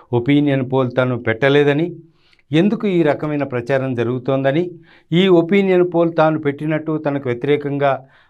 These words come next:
ఆ, ప్రజాభిప్రాయాలు వచ్చినట్టు, ఈ వార్తలన్నీ కూడా తెలంగాణ నుంచే వస్తున్నాయి, ఆ, ఏ ఐపీ అడ్రస్ నుంచి వస్తున్నాయి, ఎక్కడి నుంచి వస్తున్నాయి, ఎంక్వైరీ చేస్తున్నాము,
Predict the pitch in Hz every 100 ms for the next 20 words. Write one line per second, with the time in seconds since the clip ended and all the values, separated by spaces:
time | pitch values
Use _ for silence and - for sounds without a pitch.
0 | - 123 127 123 120 131 147 143 135 131
1 | 131 120 120 131 139 135 147 151 _ _
2 | _ - 156 170 170 156 143 156 180 165
3 | 151 156 170 165 139 180 214 208 185 165
4 | 147 170 160 143 120 117 156 139 127 147
5 | 208 - _ _ - 131 135 131 131 185
6 | 175 139 147 156 139 135 135 139 131 120
7 | - 123 117 147 151 - 139 131 123 120
8 | 131 120 113 110 143 143 123 110 107 -
9 | 110 113 151